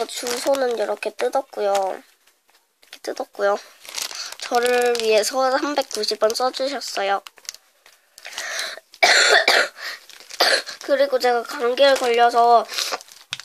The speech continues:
목소리 다운된 거랑, 어,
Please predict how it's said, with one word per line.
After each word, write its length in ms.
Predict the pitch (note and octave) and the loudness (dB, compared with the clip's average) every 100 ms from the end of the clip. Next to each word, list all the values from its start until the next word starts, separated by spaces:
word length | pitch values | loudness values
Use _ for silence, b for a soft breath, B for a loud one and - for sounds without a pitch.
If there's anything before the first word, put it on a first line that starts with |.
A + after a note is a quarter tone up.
| - | -14
목소리 560 | G#3+ A#3 - B3+ B3+ - | -12 -12 0 2 2 -4
다운된 920 | A#3+ A3+ B3+ A#3+ A#3 A3+ A3+ A#3 A3+ | -4 -2 -2 -2 -2 -2 -6 -6 -6
거랑, 640 | A3 G3+ G3+ G#3 A3 G3+ - _ B B B B B B B - - | -4 -2 -2 -2 -2 -4 -8 _ B B B B B B B -20 -14
어, 800 | - A#3+ A#3 A#3 A#3 A3+ A3+ A#3+ | -10 -8 -8 -10 -10 -10 -10 -12